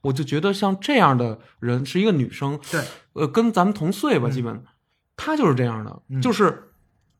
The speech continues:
Speaker 1: 你问他公司里的事儿和什么请假，各种事儿，各种事儿吧。
Speaker 2: 嗯。
Speaker 1: 你，你只要有问题了，只要在这个圈子有问题，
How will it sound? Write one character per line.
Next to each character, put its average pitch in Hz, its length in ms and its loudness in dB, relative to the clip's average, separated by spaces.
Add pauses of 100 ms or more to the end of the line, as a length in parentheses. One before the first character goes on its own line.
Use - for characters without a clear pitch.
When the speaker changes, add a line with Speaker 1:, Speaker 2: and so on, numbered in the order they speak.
(140)
Speaker 1:
你 160 320 4
问 175 220 6
他 226 240 4
公 214 180 4
司 214 140 0
里 147 140 2
的 113 100 -2
事 - 180 0
儿 151 140 6
和 151 260 0
什 180 140 -4
么 190 80 0
请 135 220 -2
假， 143 120 -8 (220)
各 285 140 2
种 131 120 4
事 127 100 0
儿， - 200 -2
各 254 80 2
种 131 160 0
事 127 80 -2
儿 117 80 -2
吧。 113 140 -8
Speaker 2:
嗯。 - 40 -20 (200)
Speaker 1:
你， 160 180 -6
你 190 140 0
只 190 80 0
要 196 100 4
有 143 80 2
问 180 180 0
题 123 160 -4
了， 110 180 -10
只 151 120 -12
要 175 140 2
在 151 120 -2
这 175 120 -4
个 143 60 -4
圈 156 200 -6
子 143 80 -4
有 127 60 -2
问 123 140 -6
题， 127 60 -18